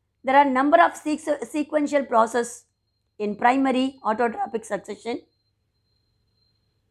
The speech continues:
These processes are nudation, that means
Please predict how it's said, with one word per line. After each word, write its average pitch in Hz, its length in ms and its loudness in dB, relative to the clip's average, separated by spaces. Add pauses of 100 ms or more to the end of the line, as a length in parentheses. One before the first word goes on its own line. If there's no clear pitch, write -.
(2000)
These 339 280 2
processes 277 480 2
are 240 320 4 (960)
nudation, 233 680 2 (160)
that 220 180 -8
means 247 220 -6